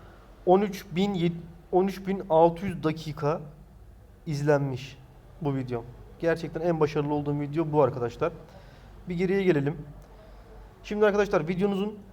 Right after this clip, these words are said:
gerçekten izlenme almasını istiyorsanız öncelikle kapak resmini kesinlikle güzel seçmeniz lazım.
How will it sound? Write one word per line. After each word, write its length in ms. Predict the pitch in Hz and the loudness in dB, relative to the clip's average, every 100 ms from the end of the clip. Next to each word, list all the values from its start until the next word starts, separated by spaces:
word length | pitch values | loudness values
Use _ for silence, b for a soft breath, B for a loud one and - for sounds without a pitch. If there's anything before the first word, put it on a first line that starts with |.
| 156 | 0
gerçekten 360 | 190 190 170 | 0 0 -6
izlenme 460 | 156 156 185 185 175 | -4 0 2 2 0
almasını 380 | 165 170 165 143 | 0 0 0 -4
istiyorsanız 480 | - 175 151 160 151 | -2 0 -2 -4 -2
öncelikle 640 | 147 147 147 170 170 135 165 - | 0 2 0 -2 -2 -4 -6 -8
kapak 360 | - 143 156 156 | -4 0 0 0
resmini 380 | 147 139 151 | -4 -6 -8
kesinlikle 880 | 147 139 - 160 175 190 180 160 180 180 - - - - - - | -6 -8 -6 -6 -2 -2 -2 -2 -2 -4 -16 -20 -20 -20 -20 -8
güzel 220 | 143 165 | 4 6
seçmeniz 480 | 165 135 - 123 113 | 6 0 -2 -6 -4
lazım. 260 | 117 113 | -6 -6